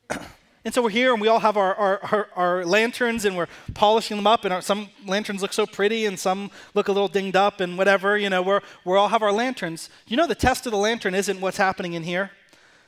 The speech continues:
The test of the lantern is what happens when the lights go out. It could look great on the outside. The question is,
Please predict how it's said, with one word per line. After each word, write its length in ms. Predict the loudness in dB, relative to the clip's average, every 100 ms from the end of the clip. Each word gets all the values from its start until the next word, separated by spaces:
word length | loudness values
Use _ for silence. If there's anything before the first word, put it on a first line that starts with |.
| -8
The 80 | 0
test 260 | 0 0
of 60 | -2
the 60 |
lantern 300 | -2 -2 -4
is 60 | -6
what 120 | -2
happens 320 | -2 -4 -6
when 100 | -8
the 80 | -6
lights 240 | -6 -6 -8
go 180 | -8
out. 180 | -8 -12 _ _ _ _ _ _ _ _
It 140 | -4
could 100 | -2
look 120 | -2 0
great 260 | 2 2
on 100 | -2
the 120 | -2
outside. 520 | 0 -2 -2 -4 -4 -8
The 60 |
question 540 | -8 -2 -2 -2 -8 -8
is, 340 | -8 -10 -14